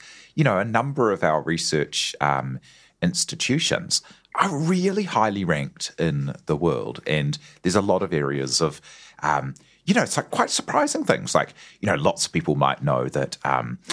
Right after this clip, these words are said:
the wireless charging that you're now able to use through your Apple phones originated out of a New Zealand research, um, program and then a New Zealand commercialized business, and one of the first, like, great successes.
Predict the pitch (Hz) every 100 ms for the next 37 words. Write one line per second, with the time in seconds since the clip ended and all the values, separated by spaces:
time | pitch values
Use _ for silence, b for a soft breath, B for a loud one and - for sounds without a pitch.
0 | B B B - 76 69 76 65 67 69
1 | 69 - - - 65 71 - 69 65 64
2 | - b b 71 - 69 65 65 60 65
3 | 67 67 64 64 62 - - 64 62 64
4 | - 69 - 65 58 60 - - B B
5 | - 69 - 67 62 64 65 60 58 62
6 | 62 58 - 67 64 65 58 60 58 -
7 | 65 62 - 65 - - - 80 80 82
8 | 82 78 73 76 76 73 78 80 87 82
9 | 85 82 82 90 78 82 - 82 85 -
10 | 170 175 - - 87 82 - 90 73 -
11 | 65 - - - - - - 190 - -